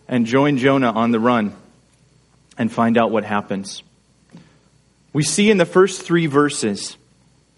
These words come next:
this setup and then Jonah run, and we learn in these three verses that rebels always run from God.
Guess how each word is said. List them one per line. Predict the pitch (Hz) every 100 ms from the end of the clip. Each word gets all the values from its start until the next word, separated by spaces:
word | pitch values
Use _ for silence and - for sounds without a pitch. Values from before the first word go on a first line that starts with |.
| _ _ _ -
this | 139 139 -
setup | - - 202 131 120 - - _ _
and | 135 143
then | 143
Jonah | 135 156 160
run, | 143 151 156 127
and | 127 135
we | 143
learn | 139 185 190 160
in | 160 175 175
these | 180 180
three | - 185
verses | 139 160 160 147 120
that | 131 117
rebels | 139 160 165 139 -
always | 135 139 127
run | 117 131 127 117
from | 120 113
God. | 104 98